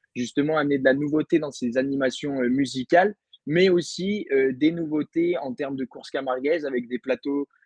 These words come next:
des, des fois différents comparés aux années précédentes, avec des taureaux différents. Mais, heu, voilà, c'est, c'est important pour nous quand même de, de rester sur cette, heu, base initiale qui fait que la feria d'automne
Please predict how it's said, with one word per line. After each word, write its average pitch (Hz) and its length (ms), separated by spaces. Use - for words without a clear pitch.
des, 131 300
des 135 140
fois 143 280
différents 143 680
comparés 131 420
aux 127 140
années 127 220
précédentes, 131 540
avec 113 220
des 113 140
taureaux 120 320
différents. 120 560
Mais, 131 340
heu, 127 140
voilà, 104 300
c'est, 113 480
c'est 131 160
important 135 460
pour 143 160
nous 165 140
quand 156 120
même 156 180
de, 131 200
de 131 160
rester 135 340
sur 139 240
cette, - 320
heu, 120 160
base 139 380
initiale 135 640
qui - 180
fait 156 380
que 139 60
la 131 180
feria 127 320
d'automne 139 420